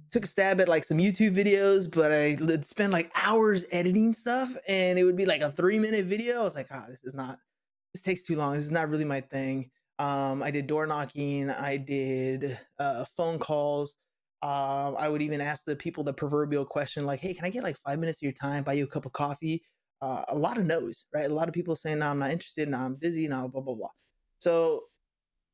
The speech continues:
I kinda forced my brother into this whole podcast space, right? He joined the Navy. He comes back eight years later. He doesn't know what he's gonna do.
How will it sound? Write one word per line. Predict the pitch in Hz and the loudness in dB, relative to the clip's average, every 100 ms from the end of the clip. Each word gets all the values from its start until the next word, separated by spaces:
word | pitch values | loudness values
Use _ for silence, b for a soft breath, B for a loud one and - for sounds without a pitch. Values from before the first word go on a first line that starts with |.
| _ _ | _ _
I | 180 | -8
kinda | - 277 285 | -4 -4 -4
forced | - - 196 208 - 160 | -6 0 2 0 -4 -2
my | 160 | -2
brother | 156 135 147 143 156 160 | -2 0 0 2 0 0
into | 160 135 147 | -2 -2 -2
this | 139 | -2
whole | - 143 | -2 -2
podcast | 139 - 123 139 - - | -2 -4 -6 -8 -12 -12
space, | - - - - - - | -12 -10 -10 -10 -18 -4
right? | 131 165 | -2 0
He | 156 165 | 0 -2
joined | 202 247 | 0 0
the | |
Navy. | 208 180 170 175 | 0 0 0 0
He | 180 | -2
comes | 214 220 185 | -2 -2 -2
back | 180 180 | -4 -4
eight | 175 | -4
years | 180 165 156 | -2 -2 -2
later. | 151 156 151 | -2 0 -2
He | 151 | -2
doesn't | 185 196 | -2 0
know | 185 | 0
what | 170 | 0
he's | 165 | 0
gonna | 151 | -2
do. | 135 135 139 | -2 0 0